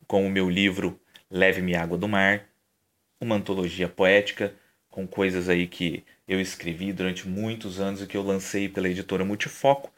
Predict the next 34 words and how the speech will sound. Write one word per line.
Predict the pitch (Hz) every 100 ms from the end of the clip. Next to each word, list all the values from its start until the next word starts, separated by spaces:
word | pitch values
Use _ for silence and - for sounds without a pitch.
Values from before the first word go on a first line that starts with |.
| - - - -
e |
que | 147
está | 165 147
à | 139
venda | 107 113 113
lá | 92 104 - _ _ _ -
no | 98
multifoco | 127 143 - - 104 - -
ponto | - 120 98
com | 95 92
ponto | - - 110 107
B | 90
R. | 85 92 107 _ _
O | 104
link | 92 92 87
vai | 90 85
estar | - 78 78 -
aí | 104 98
embaixo, | 135 120 107 113 - - - - - -
bem | 175
como | 185 139 131 143 - - -
a |
antologia | 131 143 143 135 107 104 117 120 120 _ _ -
Minha | 123 139
Carne | - 110 104 110 110 -
é | 104
de | 104
Carnaval, | - 107 117 98 82 98 92 - _ _ _ _ _ _
que | -
eu | 85
lancei | 92 90 - - 101 101 - _ - -
lá | 110 131 147
pela | 151 143
editora | 131 123 123 - 101 95 87 -